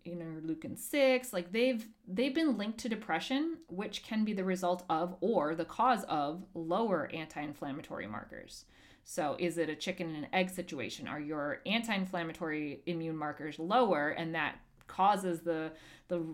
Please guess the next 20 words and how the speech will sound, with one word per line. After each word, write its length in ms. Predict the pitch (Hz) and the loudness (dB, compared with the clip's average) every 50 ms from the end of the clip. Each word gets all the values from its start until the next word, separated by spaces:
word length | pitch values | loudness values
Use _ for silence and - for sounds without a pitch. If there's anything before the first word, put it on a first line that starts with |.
| - - - - - | -10 -12 -18 -18 -14
higher 400 | - - 214 208 202 196 180 165 | -4 4 6 6 6 8 6 4
amount 420 | 170 180 202 226 208 196 185 - | 4 4 4 4 4 2 0 -2
of 100 | 175 147 | -4 -4
the 60 | 147 | -4
pro-inflammatory 840 | - - - 277 302 226 185 - 175 160 147 151 - 170 151 147 143 | -4 2 4 4 4 4 0 0 -2 -4 -4 -4 -6 -6 -6 -4 -2
ones, 300 | 147 147 151 156 160 - - | -2 -2 -2 -2 -4 -2 0
or 120 | 180 175 | 2 2
do 100 | 170 175 | 2 2
the 60 | 165 | -2
pro-inflammatory 840 | - - - 202 190 180 175 - 180 165 160 156 156 170 165 151 151 | -4 -4 -2 0 0 0 0 -2 -4 -4 -4 -6 -6 -6 -4 -4 -4
ones 300 | 151 156 147 139 147 143 | -2 -2 -4 -4 -4 -6
suppress 520 | - - - - - - 180 143 - - - | -8 -10 -10 -8 -2 0 0 0 0 -2 -6
the 100 | - - | -6 -6
anti-inflammatory 680 | 110 147 147 - - - - - - - - - - - | -6 -8 -8 -8 -10 -10 -8 -8 -10 -10 -10 -10 -12 -12
ones? 240 | - - - - - | -12 -14 -14 -14 -8
Chicken 280 | - - 240 240 190 175 | -4 -4 -2 0 -2 -2
and 80 | 156 | -2
the 100 | 143 127 | -4 -6
egg 100 | 90 - | -6 -8
situation. 440 | - - - - - 107 - - - | -8 -12 -14 -10 -10 -10 -10 -12 -16